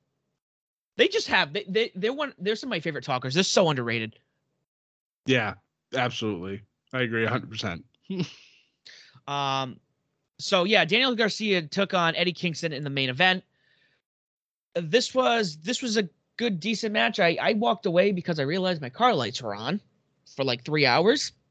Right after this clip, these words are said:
Speaker 2: Oh, Jesus.
Speaker 1: That's why, like, at the end of the match, I, like, walked out and I'm like, I had to see somebody else's tweet and I'm like, "Oh yeah, yeah, Eddie Kingston won. Yeah."
Speaker 2: <laughs>
Speaker 1: <laughs> Like, I was just like,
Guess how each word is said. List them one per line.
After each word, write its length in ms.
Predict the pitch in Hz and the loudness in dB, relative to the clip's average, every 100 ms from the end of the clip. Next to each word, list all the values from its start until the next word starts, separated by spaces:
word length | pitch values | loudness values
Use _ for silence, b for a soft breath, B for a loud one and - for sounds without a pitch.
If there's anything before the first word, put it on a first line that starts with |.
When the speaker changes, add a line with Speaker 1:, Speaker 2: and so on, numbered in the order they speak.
| - - | -16 -10
Speaker 2:
Oh, 120 | 147 | -10
Jesus. 640 | - - 160 139 139 139 - _ _ _ _ _ | -10 -6 -6 -4 -8 -10 -20 _ _ _ _ _
Speaker 1:
That's 180 | 185 202 | 2 6
why, 100 | 220 | 6
like, 160 | 202 190 | 6 4
at 120 | 185 | 0
the 100 | 180 | 0
end 100 | 180 | -2
of 40 | |
the 80 | 165 | 0
match, 240 | 170 180 | 0 0
I, 40 | 160 | 0
like, 140 | 143 | -2
walked 400 | 147 175 160 - | -2 -2 -2 0
out 300 | 165 160 - _ _ _ _ _ _ | 2 2 -4 _ _ _ _ _ _
and 80 | 135 | -12
I'm 80 | 139 | -8
like, 240 | 143 131 - - - - _ | -8 -8 -12 -18 -18 -20 _
I 80 | 151 | 0
had 160 | 165 185 | 2 2
to 40 | |
see 140 | 175 190 | 0 0
somebody 240 | 190 170 | 0 2
else's 260 | 165 160 - | 0 -2 -10
tweet 260 | - 143 | -6 -6
and 80 | 127 | -4
I'm 60 | 139 | -4
like, 140 | 131 _ _ _ _ - | -4 _ _ _ _ 0
"Oh 100 | 339 | 2
yeah, 280 | 359 349 262 | 2 0 0
yeah, 60 | 247 | -2
Eddie 140 | 285 | -2
Kingston 320 | 294 233 220 | -4 -4 -2
won. 160 | 190 196 | 0 2
Yeah." 320 | 254 196 135 - | 4 4 0 -4
Speaker 2:
<laughs> 60 | _ _ 175 | _ _ 0
Speaker 1:
<laughs> 640 | 160 - - - 226 220 | 0 -2 -4 0 2 6
Like, 220 | 254 226 | 10 10
I 40 | 226 | 8
was 100 | 226 | 6
just 160 | 277 247 | 4 4
like, 260 | 233 - | 4 2